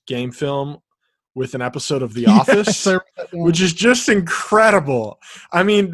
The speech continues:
Speaker 1: this show, The Office started in, like, two thousand five,
Speaker 2: Yeah.
Speaker 1: which is, you know, th-, I think this show, this season came out in, like, what, like, oh six?
Speaker 2: Oh seven.
Speaker 1: Oh seven?
Speaker 2: This is supposed to be the
Speaker 1: I mean, it's
Speaker 2: two thousand seven high school football season.
Speaker 1: Okay, so we're talking, like,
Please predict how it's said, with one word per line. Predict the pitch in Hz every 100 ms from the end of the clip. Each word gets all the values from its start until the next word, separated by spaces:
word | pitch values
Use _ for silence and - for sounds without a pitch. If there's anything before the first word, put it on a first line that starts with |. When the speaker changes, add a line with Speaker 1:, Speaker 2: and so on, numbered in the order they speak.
| 165
Speaker 1:
this | 233 254
show, | - 302 294 254
The | 220 214 233
Office | 240 285 330 -
started | - 262 247 247
in, | 233 202
like, | 196
two | - 233
thousand | 220 202 175
five, | - 208 226 339 - 98
Speaker 2:
Yeah. | -
Speaker 1:
which | 147 196
is, | 180 190 190
you | 185
know, | 156
th-, | 151 196 -
I | 156
think | 214 208
this | 208
show, | - 190 170
this | 165 165
season | 180 165
came | 165 151
out | 135
in, | 127 123
like, | 123
what, | 127 117
like, | 104 110
oh |
six? | 117 180 143
Speaker 2:
Oh | 131
seven. | 143 147 _ _ _ _ _ _ _ _ _ _ _ -
Speaker 1:
Oh | 139
seven? | - 143 170
Speaker 2:
This | 175
is | 196
supposed | 185 185 -
to |
be | 165
the | 151
Speaker 1:
I |
mean, | 151 156
it's |
Speaker 2:
two | 151
thousand | 147
seven | 135 147 139
high | 143
school | 131 147
football | 135 139 139
season. | 147 160 160 151 156 _ _ _ _ _ _ _ _ _ _ -
Speaker 1:
Okay, | 165 165 113
so | 101 151
we're | 196
talking, | 302 - - 180
like, | 131 123